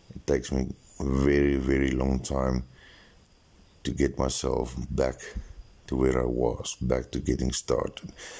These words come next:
to motivate myself, to inspire myself, to start working my way to a better and healthier lifestyle. And I must tell you, I'm quite excited about this one because I don't wanna restart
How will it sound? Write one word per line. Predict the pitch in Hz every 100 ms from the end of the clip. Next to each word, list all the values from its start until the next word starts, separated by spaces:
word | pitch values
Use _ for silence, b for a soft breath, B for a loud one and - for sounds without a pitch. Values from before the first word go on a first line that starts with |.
| B B
to | -
motivate | 67 69 67 67 64 64
myself, | 65 64 64 -
to | 65
inspire | 67 - 67 67
myself, | 65 64 - 64 60
to | - - B B B B B -
start | - - 65 65 - - - _ b b b - -
working | 71 65 69 67
my | 65
way | 65 65
to | 65 64
a | 64
better | 65 64 62
and |
healthier | 62 65 62 67
lifestyle. | 62 58 62 - - - B B B B B - _ _ _ _ - - - - -
And | 71
I | 69
must | 67 67
tell | - 71
you, | 64
I'm | 69 71
quite | 65 69 64
excited | 64 67 64 - 64
about | - - -
this | 64 -
one | - -
because | - 69 69 - B B B B B B - - - -
I | 85
don't | 82 80
wanna | 78 76
restart | 65 65 64 - 65 64 -